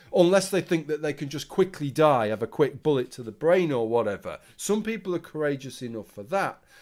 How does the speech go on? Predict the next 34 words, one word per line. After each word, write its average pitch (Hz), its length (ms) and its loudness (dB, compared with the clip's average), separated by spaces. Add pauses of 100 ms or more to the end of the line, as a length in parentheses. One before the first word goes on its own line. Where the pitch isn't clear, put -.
(140)
The 185 180 -8
idea, 185 880 -2 (540)
you, 208 260 -4
you've 190 200 -2
either 254 260 0
got 214 260 -4
to 202 120 -10
be 190 140 -8
sort 185 280 -4
of 160 320 -2 (220)
naive 175 600 2
or 165 180 2
have 156 200 -6
zero 151 540 2
imagination, 135 1200 -4 (440)
uh, 151 100 -6 (120)
to, 170 140 -6
to 156 160 -6
really 180 260 2
understand 156 640 0
what's - 280 -4
at 139 100 -20
stake 175 420 2
here, 123 200 -6
to - 160 -12
think 214 400 -4
that 175 120 -4
you 180 140 -8
would 147 120 -8
face 214 540 -6
down 156 760 0 (260)
the 147 100 2
Christian 147 800 -4
God 107 600 2